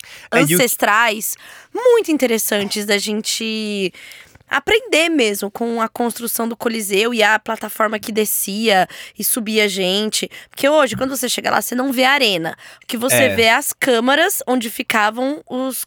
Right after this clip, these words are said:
Speaker 2: gladiadores, os bichos e tal. Você vê, tipo, o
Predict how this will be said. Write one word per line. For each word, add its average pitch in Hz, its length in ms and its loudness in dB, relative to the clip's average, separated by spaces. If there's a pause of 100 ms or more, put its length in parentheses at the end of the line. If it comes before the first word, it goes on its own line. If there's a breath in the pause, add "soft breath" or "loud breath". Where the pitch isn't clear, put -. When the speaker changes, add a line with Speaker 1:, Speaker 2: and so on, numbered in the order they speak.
Speaker 2:
gladiadores, 214 920 0
os 196 180 -6
bichos 226 600 -4
e 220 80 -6
tal. 214 240 2
Você 247 120 -6
vê, 240 120 -4
tipo, - 280 -2 (400 loud breath)
o 233 80 -8